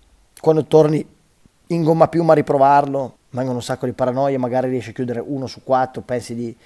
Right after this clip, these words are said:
di saperlo, eh, rieseguire, rifare e non ti viene più. Quando lo provi magari sulla resina o su un salto, ti f-, cadi, non, sei in aria, non capisci come sei messo in aria, dove sei.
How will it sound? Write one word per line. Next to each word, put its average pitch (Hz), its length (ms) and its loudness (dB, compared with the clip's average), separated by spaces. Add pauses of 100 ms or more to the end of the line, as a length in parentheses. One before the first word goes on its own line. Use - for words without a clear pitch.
(560)
di 123 280 -2
saperlo, 120 1500 -4
eh, 104 320 -10
rieseguire, 131 600 -2
rifare 131 500 -2
e 131 60 -8
non 127 140 -6
ti 120 120 -8
viene 117 160 -4
più. 147 220 -6 (480)
Quando 135 220 -2
lo 135 100 0
provi 131 280 0
magari 123 260 -2
sulla 123 220 -2
resina 123 380 -4
o - 20 -10
su 113 100 -16
un 117 80 -10
salto, 117 380 -6
ti - 80 -18
f-, - 220 -20 (100)
cadi, 127 500 0
non, 95 520 -16
sei 117 240 -10
in 120 120 -8
aria, 120 280 -4
non 117 100 -12
capisci - 420 -16
come 113 280 -8
sei 117 160 -10
messo 120 260 -12
in 120 80 -10
aria, 113 240 -8
dove 110 240 -10
sei. 110 440 -10